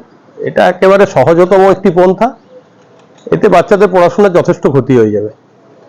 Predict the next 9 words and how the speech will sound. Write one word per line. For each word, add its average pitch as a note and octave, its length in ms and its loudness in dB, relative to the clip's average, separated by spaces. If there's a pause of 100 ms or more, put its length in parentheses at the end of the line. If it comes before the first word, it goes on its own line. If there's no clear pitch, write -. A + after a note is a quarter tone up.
(1000)
এটাকে G3+ 680 2
আরো E3 480 0
মোকাবিলা F#3 500 0
করা F3 220 0
যেত, E3 240 0
মর্নিং D3+ 640 2
করা D#3+ 240 2
যেত, D3 220 -2
মর্নিং C#3+ 680 2